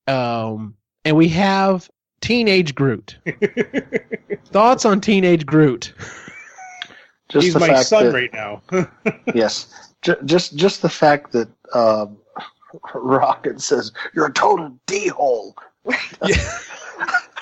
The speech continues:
Speaker 3: I was like, "Okay, yeah, this is
Speaker 1: Which is
Speaker 3: great."
Speaker 1: definitely written from the Guardian standpoint, 'cause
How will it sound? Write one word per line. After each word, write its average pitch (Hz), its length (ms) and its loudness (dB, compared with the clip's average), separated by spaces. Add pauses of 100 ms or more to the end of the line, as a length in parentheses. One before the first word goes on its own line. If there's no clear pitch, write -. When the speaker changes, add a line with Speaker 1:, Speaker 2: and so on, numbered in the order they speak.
(720)
Speaker 3:
I 127 80 -2
was 113 120 -6
like, 113 140 -8
"Okay, 107 400 -4
yeah, 98 220 -6
this 110 200 -12
is 190 200 -12
Speaker 1:
Which 233 280 2
is 226 160 4
Speaker 3:
great." 170 100 -2
Speaker 1:
definitely 233 840 2
written 185 480 2
from 180 480 0
the 160 80 0
Guardian 156 400 2
standpoint, 160 560 -4
'cause 165 180 -2